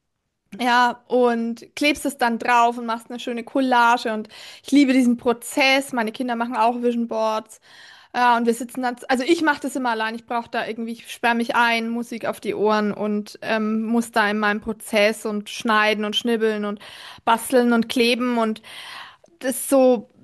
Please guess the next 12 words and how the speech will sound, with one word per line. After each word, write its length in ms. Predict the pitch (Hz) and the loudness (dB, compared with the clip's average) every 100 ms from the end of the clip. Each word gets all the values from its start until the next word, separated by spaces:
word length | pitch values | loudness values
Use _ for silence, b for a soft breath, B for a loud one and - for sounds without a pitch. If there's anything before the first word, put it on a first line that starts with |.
| - | -2
mit 240 | 233 247 | 0 2
meinen 200 | 240 220 | 2 2
Händen 260 | 247 254 254 | 0 0 0
erleben 600 | 214 233 233 226 214 190 | 0 2 0 0 -2 -8
und 260 | 220 208 | -10 -4
dann 340 | 202 202 180 - _ - | -2 -2 -4 -14 _ -20
Musik 760 | 196 208 233 240 240 220 208 - | -16 -4 0 0 0 -10 -10 -10
und 180 | 170 - _ _ _ _ | -12 -12 _ _ _ _
Ritual 480 | 277 285 277 233 190 | 2 2 4 4 4
Kakao 640 | 202 240 - - 220 196 208 | 2 -4 -4 -2 4 4 4
und 160 | 196 | 2
dann 260 | 185 180 | -2 -6